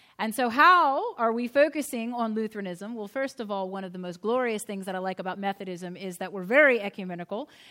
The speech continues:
and we love our church universal, and so we don't distinguish solely based upon who is a United Methodist or not. But you might be interested to know that Dietrich Bonhoeffer was the first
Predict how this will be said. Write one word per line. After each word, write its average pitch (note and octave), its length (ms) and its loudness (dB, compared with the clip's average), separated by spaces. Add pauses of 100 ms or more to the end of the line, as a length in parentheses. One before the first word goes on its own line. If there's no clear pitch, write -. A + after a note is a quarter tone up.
and F#3+ 200 -4
we G3 160 -4
love A3 480 2
our G3+ 320 2 (140)
church B3 340 2
universal, A3 720 -4
and F#3 180 -6
so F#3+ 160 -2
we G3 160 -6
don't G#3+ 260 -4
distinguish G3+ 520 -6
solely B3+ 720 2
based G#3 320 -4
upon G3+ 300 -4
who G#3+ 260 -2
is F#3+ 200 -6 (280)
a G3 100 -6
United G3 500 -2
Methodist F3+ 460 -8
or F3+ 60 -14
not. G3 320 -4 (440)
But A3+ 380 4
you B3 220 -4
might C#4+ 340 -4
be B3+ 380 -6 (200)
interested C4 540 -8
to B3 100 -12
know G3 580 -8
that G3+ 260 -4
Dietrich A#3+ 400 -8
Bonhoeffer G3+ 760 -6
was F3+ 220 -10
the F#3 140 -14
first A3+ 520 -10